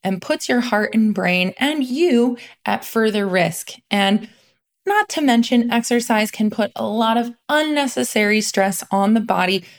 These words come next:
during a time where you need to be focused on resting,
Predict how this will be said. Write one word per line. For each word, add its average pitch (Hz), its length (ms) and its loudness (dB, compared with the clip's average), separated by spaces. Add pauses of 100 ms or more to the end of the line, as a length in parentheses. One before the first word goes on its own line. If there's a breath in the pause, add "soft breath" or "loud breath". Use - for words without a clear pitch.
(100)
during 226 260 2
a 220 60 -2
time 220 380 0
where 202 120 0
you 196 220 -4
need 240 220 4
to 247 80 -4
be 359 100 -2
focused 226 640 -2
on 180 340 -4
resting, 247 680 0